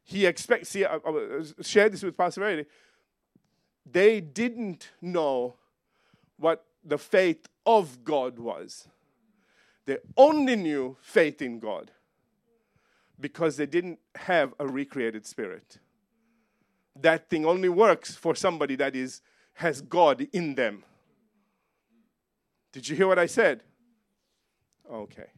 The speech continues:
enough. I could go into a lot more, but I wanna stop there. I mistakenly thought that the woman with the issue of blood had the faith of God. She didn't. She had faith in God. Because the faith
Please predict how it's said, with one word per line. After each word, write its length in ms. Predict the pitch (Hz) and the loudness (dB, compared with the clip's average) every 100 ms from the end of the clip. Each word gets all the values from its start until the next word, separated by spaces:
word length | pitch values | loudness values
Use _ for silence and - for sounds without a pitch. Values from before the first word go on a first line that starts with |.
| 135 | -16
enough. 200 | 117 - _ _ _ _ _ _ _ - | -14 -14 _ _ _ _ _ _ _ -20
I 80 | |
could 260 | 131 - 139 | -14 -14 -10
go 220 | 156 156 | -4 -2
into 220 | 147 135 | -2 -6
a 40 | 131 | -6
lot 180 | 117 - | -6 -6
more, 380 | 117 107 101 - _ _ _ _ _ _ _ - | -10 -10 -12 -16 _ _ _ _ _ _ _ -10
but 140 | 127 | -6
I 40 | |
wanna 220 | 123 123 120 | -6 -6 -8
stop 260 | - 117 | -6 -6
there. 120 | 123 - - - | -6 -10 -12 -2
I 320 | 165 208 196 | 4 6 6
mistakenly 840 | - 175 - - 180 180 160 156 139 _ _ | 2 -4 -2 0 0 -2 -6 -8 -12 _ _
thought 320 | - 175 156 147 | 4 6 6 2
that 180 | 151 | 0
the 80 | 147 | 2
woman 300 | 147 185 196 | 2 2 0
with 80 | 170 | -2
the 80 | 156 | -4
issue 200 | 165 160 | -2 -2
of 100 | 131 | 0
blood 260 | 165 165 | 2 2
had 240 | 131 156 139 | 2 -2 -2
the 80 | 147 | -2
faith 260 | 160 147 | -2 0
of 160 | 165 156 | 0 -2
God. 200 | 139 123 | -2 -4
She 100 | 160 | -4
didn't. 380 | 147 131 110 _ _ _ | -4 -6 -8 _ _ _
She 160 | - 139 | -12 -2
had 200 | 147 139 | -2 0
faith 300 | - 147 156 | -2 -2 -2
in 160 | 151 | -6
God. 280 | 127 107 85 _ _ _ _ _ _ _ _ _ _ | -6 -8 -8 _ _ _ _ _ _ _ _ _ _
Because 300 | 135 - 135 | -10 -6 -6
the 80 | 143 | -8
faith 360 | - 165 156 | -2 0 0